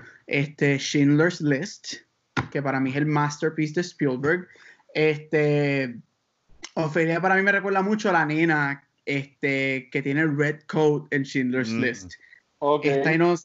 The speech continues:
Speaker 1: esta inocencia, no sé quiénes de ustedes si la, la han visto.
Speaker 3: Seguro.
Speaker 1: Este,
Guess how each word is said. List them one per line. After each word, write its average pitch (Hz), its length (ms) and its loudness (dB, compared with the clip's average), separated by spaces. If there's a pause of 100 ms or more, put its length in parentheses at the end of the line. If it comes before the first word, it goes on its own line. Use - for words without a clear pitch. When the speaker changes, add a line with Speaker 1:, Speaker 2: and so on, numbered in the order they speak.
(160)
Speaker 1:
esta 165 260 -4
inocencia, 165 680 2
no 156 100 -2
sé 175 140 -2
quiénes 175 220 0
de 165 60 0
ustedes 156 280 0
si 151 80 -6
la, 147 120 -2
la 143 100 0
han 147 100 2
visto. 147 500 -2 (180)
Speaker 3:
Seguro. 147 540 2
Speaker 1:
Este, 135 840 -4